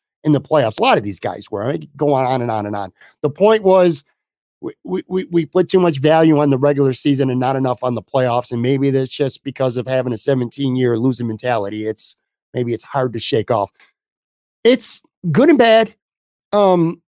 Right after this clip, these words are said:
a little confused about why they needed to extend them. I, I believe that they still both had three years left on their deal before getting another, I think, two years tacked on. I,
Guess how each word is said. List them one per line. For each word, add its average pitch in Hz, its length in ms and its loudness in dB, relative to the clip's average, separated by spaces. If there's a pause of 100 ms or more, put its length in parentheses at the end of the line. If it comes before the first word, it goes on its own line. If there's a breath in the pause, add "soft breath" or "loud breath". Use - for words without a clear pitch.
(300)
a - 80 -18
little 247 280 4
confused 214 520 2
about 185 440 2
why 160 340 2
they 160 160 4
needed 151 300 2
to 147 180 -2
extend 143 480 -2
them. 165 260 -4 (220)
I, 131 320 -4
I 151 100 0
believe 139 380 0
that 147 160 -2
they 151 80 -4
still 151 300 -2
both 147 240 0
had 143 240 -2
three 139 200 -4
years 139 300 0
left 139 200 -2
on 135 180 0
their 147 100 2
deal 143 280 0
before 135 340 -4
getting 131 340 -2
another, 127 400 -2
I 120 80 -2
think, 113 240 -6
two - 180 -12
years 131 260 -2
tacked 131 280 -6
on. 135 100 0
I, 139 100 0